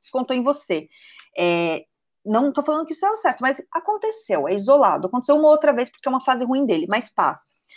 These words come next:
O assédio, ele já tem outras características. O assédio tem que acontecer por mais de três meses, tem que ser diretamente com você, né? É, é uma coisa que vai repetindo, sempre, é, tentando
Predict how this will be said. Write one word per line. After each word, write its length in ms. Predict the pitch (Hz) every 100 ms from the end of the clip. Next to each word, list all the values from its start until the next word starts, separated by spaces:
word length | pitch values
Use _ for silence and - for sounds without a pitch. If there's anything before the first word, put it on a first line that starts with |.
| - _
O 160 | 285 349
assédio, 640 | 208 - 214 240 233 185
ele 100 | 190
já 120 | 202
tem 180 | 220 277
outras 260 | 302 214 202
características. 720 | - 180 - 165 143 - 175
O 40 |
assédio 320 | 202 233 226 -
tem 100 | 240
que 60 |
acontecer 320 | 233 220 214
por 160 | 226 220
mais 260 | 226 269 -
de 100 | -
três 220 | 262 247
meses, 540 | 208 180 170 175 - _ _ _ -
tem 140 | 277
que 80 | 269
ser 140 | 240
diretamente 520 | 202 214 214 202 190 -
com 160 | 185
você, 540 | 180 214 - 185 180 180 _ _
né? 260 | 175 180 -
É, 100 | -
é 60 | 185
uma 160 | 196
coisa 200 | 226 220
que 100 | -
vai 100 | 226
repetindo, 760 | 247 - 277 - 247 240 208 160
sempre, 480 | - 233 254 277 262 _ _
é, 300 | 196 190 185 185
tentando 640 | 220 214 220 220 220 226